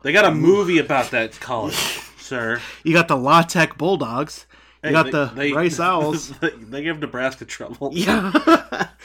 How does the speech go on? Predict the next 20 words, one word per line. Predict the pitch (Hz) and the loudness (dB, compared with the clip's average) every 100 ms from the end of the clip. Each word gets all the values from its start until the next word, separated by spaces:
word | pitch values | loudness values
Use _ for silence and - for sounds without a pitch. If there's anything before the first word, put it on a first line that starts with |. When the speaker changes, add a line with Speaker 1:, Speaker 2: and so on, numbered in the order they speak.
| - - | -20 -8
Speaker 2:
You | 160 | 0
got | 175 | 2
the | 180 | 6
Speaker 1:
<laughs> | |
Let's | 180 | 6
Speaker 2:
University | 196 220 190 - 269 | 8 8 6 6 8
Speaker 1:
be | |
honest | 277 208 190 175 - | 8 6 6 4 2
here. | 135 113 117 - | -4 -4 -6 -12
Speaker 2:
<laughs> | - | -10
You | 160 | 0
got | 170 170 | 0 2
the | |
University | 165 185 185 190 185 175 | 2 2 2 0 0 -4
of | 160 | -2
Texas | 180 175 160 | -2 -4 -8
San | - 170 | -6 -4
Antonio | 170 - 165 160 120 | -4 -4 -6 -4 -8
Roadrunners. | 113 139 165 117 107 | -6 -4 -4 -6 -14
Speaker 1:
The | 117 | -10